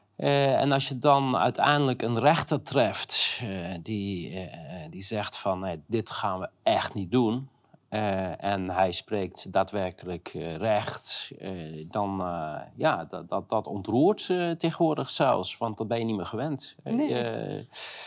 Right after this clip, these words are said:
Speaker 1: je voelt die, ook al weet je dat je niks gedaan hebt en je, hè, je vier jaar lang vertel je mensen van, "Ja, eh,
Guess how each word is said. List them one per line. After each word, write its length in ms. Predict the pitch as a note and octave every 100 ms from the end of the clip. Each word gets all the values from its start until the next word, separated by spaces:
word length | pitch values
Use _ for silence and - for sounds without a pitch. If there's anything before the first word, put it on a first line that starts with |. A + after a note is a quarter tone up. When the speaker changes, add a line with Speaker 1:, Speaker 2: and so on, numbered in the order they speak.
| - - - - _
Speaker 1:
je 120 | _ A#2+
voelt 320 | G#2+ D3 D3+
die, 240 | D3 B2+
ook 200 | A#2 C3
al 100 | C3+
weet 260 | B2 D#3 D#3+
je 160 | C#3+ B2+
dat 240 | C3 A#2+
je 100 | -
niks 220 | C3 B2
gedaan 440 | - A2 C3+ C3 B2
hebt 360 | A#2 A#2 - -
en 220 | A#2+ A2+
je, 100 | A2+
hè, 220 | A2 A#2+
je 220 | D3 -
vier 200 | G#2+ B2+
jaar 140 | A#2+ A2+
lang 420 | A#2+ A#2+ A2 G2
vertel 440 | F#2 - - B2+ A#2
je 80 | A2+
mensen 320 | A#2 G#2+ -
van, 120 | G#2+
"Ja, 420 | G#2+ A#2 A2 D#2+
eh, 180 | E2+ -